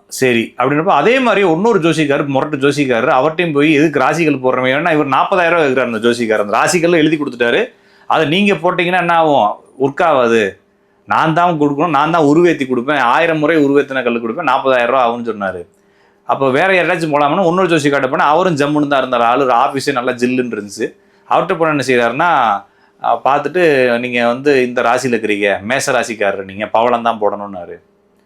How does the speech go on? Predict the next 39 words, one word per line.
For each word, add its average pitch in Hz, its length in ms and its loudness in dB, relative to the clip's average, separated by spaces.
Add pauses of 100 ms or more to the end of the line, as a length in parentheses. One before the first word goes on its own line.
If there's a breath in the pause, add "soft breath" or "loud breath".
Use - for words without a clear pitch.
(400 soft breath)
இல்ல, 175 220 0
மகர 165 300 2
ராசிக்காரன் 139 540 0
நீலம் 143 260 0
தான் 127 180 -2
போடணும்னாரு." 101 600 -4 (600 soft breath)
"சார், 165 220 -2
அந்த 156 240 0
ஜோசிக்காரர் 156 580 2
இப்ப 143 180 0
நடந்துகிட்டு 147 400 0
இருக்கிறது 135 220 0
சுக்கிர 160 240 0
தசை 135 200 -2
நடக்குது, 117 580 -2
எட்டாம் 151 380 -2
அதிபதி 120 600 0
வந்து 123 240 -2
ஓ-, 110 320 2
செவ்வாய் 123 560 -2 (400 soft breath)
போடக்கூடாதுன்னு 135 520 0
சொன்னாரே 107 280 0
சார்." 95 400 -4 (200)
"சார், 123 400 -4 (220)
அவர் 120 200 0
சொன்னாருன்னா 131 320 -2
அவர்கிட்ட 151 280 0
கேளுங்க, 139 260 0
நான் 127 180 -2
சொன்னா 135 160 -2
என்கிட்ட 135 260 -2
கேளுங்கன்னு 127 420 0
சொல்றாரு 110 200 0
சார். 113 240 -2
இப்ப 123 160 -4
நான் 113 120 0
வந்து 135 540 0
பவளம் 175 340 0
போடட்டா, 123 440 -2